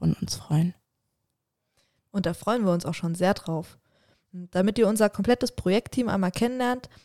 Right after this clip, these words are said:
Speaker 2: haben wir dann jetzt noch zwei unserer Kollegen zu Gast. Katrin, du hast es eben schon, äh, angesprochen. Genau, und dann hätten wir zuerst, äh, den Olli da. Lieber Olli, stell dich doch mal kurz vor, bitte.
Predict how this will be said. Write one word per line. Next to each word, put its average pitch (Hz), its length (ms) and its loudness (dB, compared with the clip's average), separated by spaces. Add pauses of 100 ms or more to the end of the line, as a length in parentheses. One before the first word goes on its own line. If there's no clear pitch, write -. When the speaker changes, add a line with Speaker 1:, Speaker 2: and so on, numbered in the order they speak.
(140)
Speaker 2:
haben 214 160 0
wir 220 60 0
dann 202 160 2
jetzt 202 200 -2
noch 185 100 0
zwei 202 300 -2
unserer 180 320 -2
Kollegen 208 400 -2
zu - 120 -4
Gast. 240 300 4
Katrin, 202 300 -4
du 185 60 0
hast 190 140 -6
es - 120 -12
eben 180 200 -2
schon, 175 340 -4
äh, 170 360 -4
angesprochen. 254 800 -2 (800)
Genau, 247 240 4
und 185 60 6
dann 190 120 4
hätten 220 240 0
wir 214 220 4
zuerst, - 560 -2
äh, 208 220 0
den 202 280 -2
Olli 262 220 2
da. 175 240 2
Lieber 196 260 0
Olli, 202 180 -2
stell 202 200 0
dich 202 140 -4
doch - 180 -2
mal 175 220 2 (200)
kurz - 200 -4
vor, 151 240 0
bitte. 147 320 -4